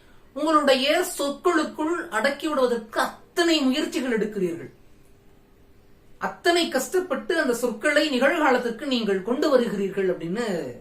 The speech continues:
சொல்லியிருக்காரு. நான் முத்துக்குமார் பிரமிப்போட கேட்கிறாரு, "யோ, என்ன மனுஷன் நீ, ஒரு கவிஞனை பத்தி என்னையா பேசிக்கிட்டு இருக்க நீ?" அப்படின்னு சொல்லிட்டு நான் முத்துக்குமார்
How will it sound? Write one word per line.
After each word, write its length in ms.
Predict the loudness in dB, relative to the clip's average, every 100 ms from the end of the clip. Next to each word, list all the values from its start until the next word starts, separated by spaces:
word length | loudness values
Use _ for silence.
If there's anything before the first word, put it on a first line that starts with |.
| -20 -16
சொல்லியிருக்காரு. 440 | -10 -8 -8 -10 -12 -20 _ -20 -20 -20 -20 -2
நான் 320 | 0 0 -4
முத்துக்குமார் 460 | -6 -4 -2 -2 -4
பிரமிப்போட 520 | -6 -6 -4 2 2
கேட்கிறாரு, 480 | 2 -6 -8 -12 -14 -20 -20 -8
"யோ, 200 | -6 -4
என்ன 420 | -4 -2 -2 -2 -4
மனுஷன் 420 | -4 -4 -6 -4
நீ, 240 | -4 -6
ஒரு 240 | -4 -4 -6
கவிஞனை 460 | -6 -4 -4 -4
பத்தி 300 | -6 -8 -4
என்னையா 360 | -4 -2 -4 -8
பேசிக்கிட்டு 440 | -8 -8 -8 -10 -12
இருக்க 260 | -10 -6
நீ?" 100 | -4
அப்படின்னு 280 | -4 -8 -12
சொல்லிட்டு 160 | -6 -6
நான் 180 | -6
முத்துக்குமார் 520 | -10 -10 -6 -6 -6